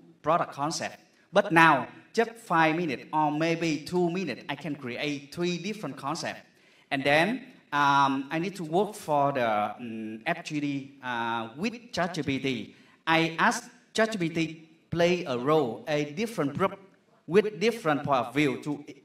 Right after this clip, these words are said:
evaluate, validate my, uh, hypothesis and assumption. Uh, based on the discussion, let give me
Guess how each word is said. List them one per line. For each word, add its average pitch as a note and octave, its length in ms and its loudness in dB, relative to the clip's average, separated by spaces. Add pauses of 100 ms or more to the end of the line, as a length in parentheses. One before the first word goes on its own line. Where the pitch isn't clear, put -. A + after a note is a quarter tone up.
(120)
evaluate, C#3+ 1000 2 (360)
validate D3+ 800 2
my, C#3 640 -2 (200)
uh, B2 220 0
hypothesis D3 680 -4
and A2 160 -10
assumption. A#2 680 -4 (320)
Uh, B2 260 0
based F#3 380 2
on E3 320 2
the B2 100 -4
discussion, C3+ 680 0 (220)
let F#3+ 500 -2
give A3+ 200 -4
me D#3+ 600 4